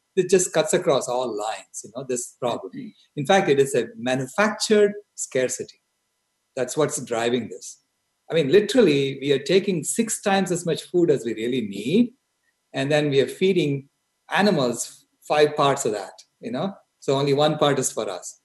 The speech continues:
Speaker 1: And those animals, like, you know, they eat seven and a half million tons of food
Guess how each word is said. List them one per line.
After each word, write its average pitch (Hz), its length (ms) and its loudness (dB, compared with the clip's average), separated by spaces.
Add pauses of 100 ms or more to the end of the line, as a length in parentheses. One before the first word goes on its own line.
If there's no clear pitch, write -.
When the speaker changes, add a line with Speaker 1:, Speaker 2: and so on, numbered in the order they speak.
(280)
Speaker 1:
And 143 160 -2
those 196 180 8
animals, 165 600 2
like, 117 260 -6
you 127 80 -16
know, 120 80 -6
they 190 180 6
eat 196 260 2
seven 170 180 0
and 175 100 -2
a 160 40 4
half 139 140 -2
million 135 460 -2
tons 143 260 -4
of 123 140 0 (100)
food 110 220 -4